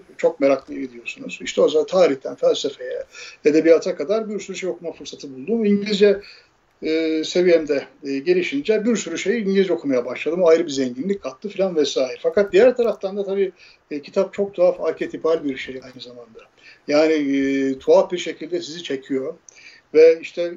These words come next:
tabii ilk baskılara vesaire, e, ilginiz, e, bazı tesadüflerle aslında başlıyor. E, ben o tesadüften size bir, e, söz edeyim. E, aslında bu programda sizden bahsedeyim.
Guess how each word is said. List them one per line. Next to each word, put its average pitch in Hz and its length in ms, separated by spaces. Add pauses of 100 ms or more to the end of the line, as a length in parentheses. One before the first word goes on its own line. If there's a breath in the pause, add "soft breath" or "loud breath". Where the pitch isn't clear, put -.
tabii 156 180
ilk 180 280
baskılara 160 460
vesaire, 156 480 (240)
e, 143 60 (640)
ilginiz, 151 640 (220)
e, 139 220
bazı 175 260
tesadüflerle 156 720
aslında 120 460
başlıyor. 123 640 (680 soft breath)
E, 135 240
ben 160 140
o 165 60
tesadüften 156 580
size 143 280
bir, 143 280
e, 135 240
söz 151 280
edeyim. 131 300 (300)
E, 127 640
aslında 135 400
bu 131 100
programda 127 480
sizden 135 280
bahsedeyim. 139 580